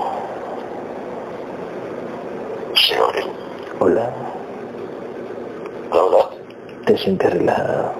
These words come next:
Speaker 1: Sí.
Speaker 2: Muy bien.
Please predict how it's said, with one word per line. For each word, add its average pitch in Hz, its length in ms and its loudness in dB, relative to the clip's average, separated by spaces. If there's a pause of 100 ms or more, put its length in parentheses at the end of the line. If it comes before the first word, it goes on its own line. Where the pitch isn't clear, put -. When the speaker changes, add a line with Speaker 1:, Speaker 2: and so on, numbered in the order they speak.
(1900)
Speaker 1:
Sí. 90 280 4 (960)
Speaker 2:
Muy 110 180 8
bien. - 380 0